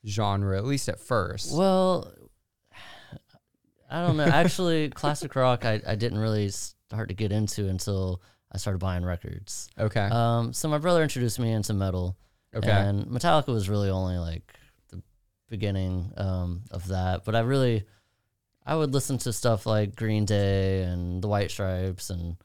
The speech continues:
Speaker 2: I'm trying to think of who else.
Speaker 1: Okay.
Speaker 2: Earlier on, Incubus was a big one. Um, yeah.
Speaker 1: So were you a big attender of, man, what was that place called downtown where they had the eighteen and up concerts?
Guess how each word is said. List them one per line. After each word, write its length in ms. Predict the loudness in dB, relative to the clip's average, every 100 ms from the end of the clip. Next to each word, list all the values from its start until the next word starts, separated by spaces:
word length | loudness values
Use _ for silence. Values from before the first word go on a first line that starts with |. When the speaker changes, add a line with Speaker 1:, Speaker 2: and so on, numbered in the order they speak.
| _ _ _ _ _ -12
Speaker 2:
I'm 180 | -12 -10
trying 220 | -8 -8
to 60 | -6
think 160 | -6
of 80 | -8
who 200 | -6 -4
else. 400 | -4 -4 -8 -10 -10
Speaker 1:
Okay. 200 | -4 -2 0
Speaker 2:
Earlier 280 | 0 0 0
on, 140 | 0
Incubus 580 | -2 -2 0 0 0 -2
was 120 | -4
a 60 | 0
big 200 | -2 0
one. 440 | -2 0 -2 -4 -8 _ _ -8
Um, 520 | -4 -2 -2 -4 -6 _ _ _ _ _ _ _ _ _ _ _ _ _ _ _ -20 -12
yeah. 40 | -10 -10 -4
Speaker 1:
So 180 | -2
were 140 | 0 0
you 180 | 0 -2
a 80 |
big 300 | 2 2 2
attender 680 | 0 -2 -2 0 2 0 0
of, 380 | 0 2 2 2
man, 340 | 0 0 0
what 140 | 0 0
was 180 | -2
that 220 | 0 0 0
place 280 | 0 -2
called 320 | -2 0 0 0
downtown 720 | 0 0 -4 -2 -2 -2 -2
where 140 | -4
they 120 | -2
had 200 | 0 0
the 180 | -2 -2
eighteen 420 | -2 -2 -2 0
and 120 | 2 0
up 200 | -2 -2
concerts? 760 | -4 -4 -2 -4 -4 -8 -10